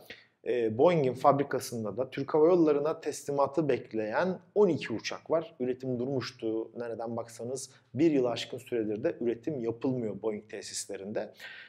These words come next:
Burada tabii gelişmeler neler olacak, ne yapılacak bunlar soru işareti ama Boeing'in bu konuda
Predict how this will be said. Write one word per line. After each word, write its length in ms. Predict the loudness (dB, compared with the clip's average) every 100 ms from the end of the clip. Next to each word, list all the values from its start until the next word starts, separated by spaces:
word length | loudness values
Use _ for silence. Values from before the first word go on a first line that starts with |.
| -10
Burada 300 | -2 4 4
tabii 300 | 4 2 2
gelişmeler 640 | 4 4 4 2 2 2
neler 200 | 2 4
olacak, 380 | 6 6 4 0
ne 80 | 4
yapılacak 560 | 2 2 0 2 2 -2
bunlar 240 | -4 -2
soru 300 | -2 -2 0
işareti 460 | 0 -2 -4 -2 0
ama 300 | 2 0 -4 -12 _ 2
Boeing'in 560 | 4 6 6 4 4
bu 80 | 2
konuda 600 | 4 4 4 4 2 0